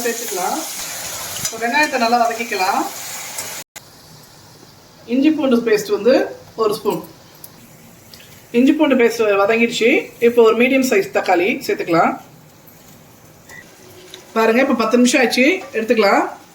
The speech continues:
பாருங்க, நம்ம பிரியாணி சூப்பரா ரெடி ஆயிடுச்சு. ஆஃப் பண்ணிப்போம். அரை கிலோ சிக்கன் எடுத்திருக்கேன், நல்லா வாஷ் பண்ணி அதை சேர்த்துக்கலாம். நல்லா மிக்ஸ் பண்ணிக்கோங்க. மசாலாலாம் சேர்த்துக்கலாம். மஞ்சத்தூள்,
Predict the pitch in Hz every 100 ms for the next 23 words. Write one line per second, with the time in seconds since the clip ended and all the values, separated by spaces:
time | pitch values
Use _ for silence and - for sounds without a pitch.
0 | - - - - - - - - - -
1 | 220 233 233 285 233 226 254 247 247 233
2 | 240 220 214 202 196 262 220 214 202 160
3 | 190 294 - - - - - - - -
4 | - - - - - 226 247 277 - -
5 | 262 233 202 180 202 294 233 214 214 208
6 | 208 196 240 247 202 214 208 190 180 240
7 | - - - - - - - - - -
8 | - 226 240 240 - - 214 190 185 196
9 | 302 - - - - - - - - -
10 | - - 220 269 262 247 240 226 202 190
11 | 208 311 339 - - - - - - -
12 | - - - 202 214 247 254 277